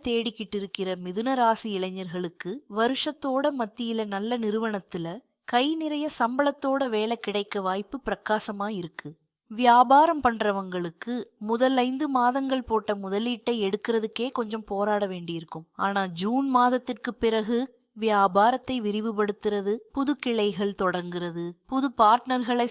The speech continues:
சேர்க்கிறதுன்னு பிசினஸ் சூடு பிடிக்கும். கூட்டுத் தொழில் இது நாள் வரை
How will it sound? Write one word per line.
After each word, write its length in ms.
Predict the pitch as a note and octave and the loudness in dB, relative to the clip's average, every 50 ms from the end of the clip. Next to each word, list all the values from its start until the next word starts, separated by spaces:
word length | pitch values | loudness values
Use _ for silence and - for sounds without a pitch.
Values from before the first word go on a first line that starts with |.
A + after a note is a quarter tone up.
| - - | 0 0
சேர்க்கிறதுன்னு 600 | G#3+ G#3 G3+ G3+ - - G#3 G#3 G3+ G#3 G#3+ B3 | 0 -2 -2 -4 -4 -4 -4 -4 -4 -4 -6 -8
பிசினஸ் 640 | A#3+ - C4+ C4 - - D4 C#4 - F#3 - - | -6 -4 -2 0 2 2 2 2 2 4 6 6
சூடு 280 | - C4+ B3 A3+ G3 F#3+ | 6 6 4 2 2 2
பிடிக்கும். 480 | - F#3 F3 E3 - - D#3+ - - _ _ _ - | 0 -2 -4 -4 -4 -8 -10 -10 -12 _ _ _ -6
கூட்டுத் 400 | - D4+ E4+ F#4 F4+ G#4 F#4+ - | -2 0 0 2 2 0 0 2
தொழில் 420 | - F4 E4 D#4 D4+ D4 D4 C4+ A3 | 2 2 2 4 4 2 2 0 -2
இது 220 | G3 G3+ G3+ B3+ | -2 -2 -2 0
நாள் 340 | C4 C#4 C4+ C4+ C4+ D4 D#4+ D4 | 2 4 6 6 6 6 6 6
வரை 220 | D4 C#4 C4 | 4 4 4